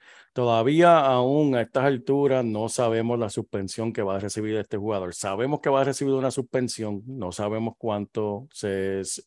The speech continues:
algunos rumores están diciendo puede ser seis juegos, algunos están diciendo que puede ser hasta un año.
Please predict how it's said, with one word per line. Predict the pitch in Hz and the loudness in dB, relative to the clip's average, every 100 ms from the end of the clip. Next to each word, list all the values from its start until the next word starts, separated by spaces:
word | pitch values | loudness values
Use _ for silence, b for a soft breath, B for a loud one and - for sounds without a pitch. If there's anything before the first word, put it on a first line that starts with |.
| - 104 104 | -18 -16 -12
algunos | 101 110 120 123 | -10 -4 -2 0
rumores | 135 131 120 123 | 0 2 2 2
están | - 113 | 0 -4
diciendo | 113 123 117 120 110 | -4 -4 -2 0 0
puede | 113 110 | -2 -2
ser | 113 117 | -4 -6
seis | - 117 110 | -4 -4 -4
juegos, | 110 101 101 104 104 110 b b b b b | -2 -2 0 -2 -2 -6 b b b b b
algunos | 110 110 104 101 | -6 -4 -4 -2
están | 117 117 | -2 0
diciendo | 120 117 117 | 0 0 0
que | 123 | 0
puede | 110 101 | -2 -2
ser | 120 117 | -2 -2
hasta | 120 - 113 | -2 -2 -2
un | 120 139 | 0 0
año. | 95 110 170 131 95 78 | 0 0 0 -2 -4 -10